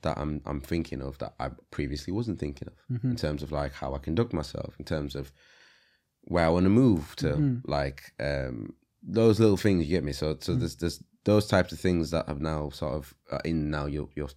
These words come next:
Speaker 1: process of thinking that weren't there before.
Speaker 2: Yeah.
Speaker 1: Because now you are a father, you get me? So
Speaker 2: Mm-hmm.
Speaker 1: those things are, it's important to just take that on board, always stay true to yourself and stuff.
Speaker 2: Mm-hmm.
Speaker 1: And yeah, and I, like, again, it's, it's,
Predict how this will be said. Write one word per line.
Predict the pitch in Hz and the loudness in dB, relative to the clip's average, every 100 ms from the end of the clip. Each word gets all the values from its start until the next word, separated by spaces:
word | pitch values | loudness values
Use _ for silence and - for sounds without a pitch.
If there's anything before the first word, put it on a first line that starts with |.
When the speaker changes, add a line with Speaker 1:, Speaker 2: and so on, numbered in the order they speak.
| - | -4
Speaker 1:
process | 80 78 67 | -4 -4 -8
of | 73 | -8
thinking | - 87 - 69 | -2 -2 -2 -8
that | 69 - | -6 -4
weren't | 78 78 | -2 -2
there | - 71 | -4 -6
before. | 71 - 71 69 69 _ - | -6 -6 -2 -2 -4 _ -10
Speaker 2:
Yeah. | 107 101 _ _ | -8 -10 _ _
Speaker 1:
Because | - - 85 73 | -8 -2 -2 -2
now | 71 | -4
you | 67 67 | -4 -4
are | 67 | -6
a | |
father, | 64 - - - | -6 -10 -10 -12
you | - 67 | -10 -8
get | 65 | -6
me? | |
So | 65 65 69 - 139 | -6 -4 -4 -4 -6
Speaker 2:
Mm-hmm. | 127 151 139 | -4 -2 -2
Speaker 1:
those | 127 92 87 - | 4 6 6 2
things | 92 82 73 - _ | 2 2 0 -8 _
are, | 69 69 69 - _ | 0 2 0 -4 _
it's | - 87 | -8 -6
important | 80 85 76 | 0 -2 0
to | 76 | -6
just | - | -2
take | 80 - _ _ _ _ _ | -4 -4 _ _ _ _ _
that | 78 | -2
on | 64 76 | -2 -2
board, | 76 76 101 107 _ _ _ _ | 0 2 0 -4 _ _ _ _
always | - 95 92 82 | 4 6 6 4
stay | 85 | -2
true | - 87 | 0 -4
to | - | -4
yourself | 71 - 82 85 - | -6 -2 0 0 -4
and | |
stuff. | 80 110 110 - _ _ _ - | -4 -2 -2 -4 _ _ _ -2
Speaker 2:
Mm-hmm. | 135 - | 0 2
Speaker 1:
And | 82 80 78 73 65 _ | 2 2 0 -2 -6 _
yeah, | 95 92 | 2 2
and | 73 | 0
I, | 92 | -2
like, | 82 - | -4 -2
again, | 85 87 | 0 2
it's, | 80 - | 0 -6
it's, | - 73 - | -6 -6 -8